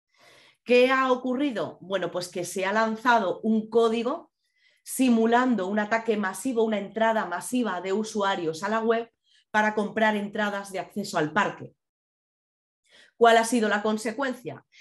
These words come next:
El servidor se ha caído. Ha estado varias horas sin funcionar y varios, bueno, y muchísima gente, muchísimo cliente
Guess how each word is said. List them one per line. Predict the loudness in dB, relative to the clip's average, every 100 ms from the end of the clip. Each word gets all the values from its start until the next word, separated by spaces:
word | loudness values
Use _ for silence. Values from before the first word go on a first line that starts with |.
| -6
El | -2 -2
servidor | 0 -2 -2 -2 -2 -4
se | -4
ha | -4 -4
caído. | -4 -2 -4 -8 -16 _ _ _ _ -8
Ha | -4
estado | -4 -2 0 0 -2 -6
varias | 0 2 2 0 -2 -4 -14 -2
horas | 0 2 0 -4
sin | -6 -6 -4
funcionar | -6 -6 -4 -2 -2 -4 -14 _ _ _
y | 0
varios, | 4 4 4 0 0 -4
bueno, | -6 -6
y | -8
muchísima | -8 -2 -2 0 -4 -2
gente, | -2 -2 -2
muchísimo | -4 -8 -6 -6 -4
cliente | -2 -2 -2 -2 -4